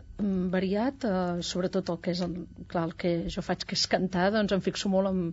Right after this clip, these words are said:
en les lletres, una varietat de poetes, mm, molt gran. També m'ha cridat l'atenció que ha escrit cançons sobre moltes poesies de Verdaguer,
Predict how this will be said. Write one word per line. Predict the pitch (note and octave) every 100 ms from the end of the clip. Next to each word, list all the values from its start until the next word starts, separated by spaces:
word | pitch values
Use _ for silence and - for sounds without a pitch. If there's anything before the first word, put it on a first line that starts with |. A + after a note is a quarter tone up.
| - - - - -
en | - G3
les | E3+
lletres, | F3+ G3+ G#3 F3+ D#3+ -
una | G3 F#3+
varietat | F#3 F#3 F3+ F#3 F#3 - -
de | F3+ F3
poetes, | E3+ F#3+ F#3 F#3 G3 F3+ F3+ E3+ - -
mm, | F3 F3 F3 F#3 F3 - - - - - - -
molt | G3+ G3 F#3+ G3+ G#3 F#3
gran. | G3 G3+ G3+ A3 C4
També | A3+ A3 A3 C4 C#4
m'ha | A3 G#3
cridat | A3 G#3+
l'atenció | G#3 G3+ G3 F#3+ - A3 G#3+
que | -
ha | F3+
escrit | - - G3 F#3+ -
cançons | F3+ F3 - F#3+ F#3 F3 E3 - -
sobre | - F#3 F#3+ G#3
moltes | G#3 G#3+ G#3+ G3+
poesies | - F3+ F3+ F#3+ F3+
de | F3
Verdaguer, | E3+ E3 E3+ G3+ F3